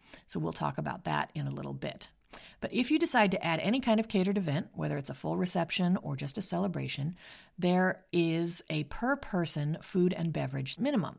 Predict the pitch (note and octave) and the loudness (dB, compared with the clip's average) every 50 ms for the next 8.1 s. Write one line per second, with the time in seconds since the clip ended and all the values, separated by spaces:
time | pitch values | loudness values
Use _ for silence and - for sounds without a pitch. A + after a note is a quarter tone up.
0 | - - C#3 B2+ - C#3 D3+ C3 B2+ C3 B2+ - - C#3 C#3 B2+ A#2+ - - - | -12 -10 -8 -6 -4 -4 -4 -4 -4 -6 -6 -6 -6 -4 -4 -4 -6 -10 -12 -18
1 | _ _ _ _ - - - - _ - F#3 D#3 - E3+ E3 - - - G3 F#3 | _ _ _ _ -20 -18 -18 -18 _ -4 -4 -2 0 0 -2 0 2 4 6 6
2 | F3+ F3 - - D3+ D3 C#3+ - - E3 D#3+ E3+ G3 C4 C#4 - - - E3+ D3+ | 6 4 2 -2 -4 -4 -4 -4 -6 -2 2 2 4 4 2 2 -2 -2 -4 -4
3 | C#3 C3+ B2 A#2+ A2+ - - - - D3+ D#3 D3+ D3+ - - D3+ D#3 F3 G3 G3+ | -4 -4 -4 -4 -4 -4 -4 -8 -6 -4 -2 -2 -2 -2 -4 -2 0 0 2 2
4 | A#3+ A3 A#3 A3 G#3+ F#3+ - F#3+ F3+ F#3 F#3+ E3 D#3 D3 D3+ D#3 D#3 D3 D#3+ D3+ | 2 2 4 2 2 2 2 0 2 2 2 2 2 2 2 2 0 0 -2 -4
5 | C#3 - C3+ - - - - C#3+ C#3 C#3+ D3+ D#3 - - C#3+ C3+ C3+ - D#3+ F3 | -4 -4 -4 -6 -6 -4 -4 -4 -2 -2 -4 -4 -6 -6 -6 -6 -4 -4 -4 -4
6 | - - - D3+ C#3 B2+ F3 - - - - - - - - D#3 C#3+ C#3 C3+ - | -4 -4 -4 -4 -4 -4 -4 -4 -4 -6 -8 -10 -14 -10 -6 -4 -2 -2 -4 -4
7 | - B2+ C3+ C3+ C#3+ G#3 A#3 - - - - - - - - _ - E3 D#3 D3+ | -6 -6 -6 -4 -4 -4 -4 -6 -10 -14 -16 -16 -16 -16 -16 _ -2 0 0 2
8 | D3 D3+ | 2 0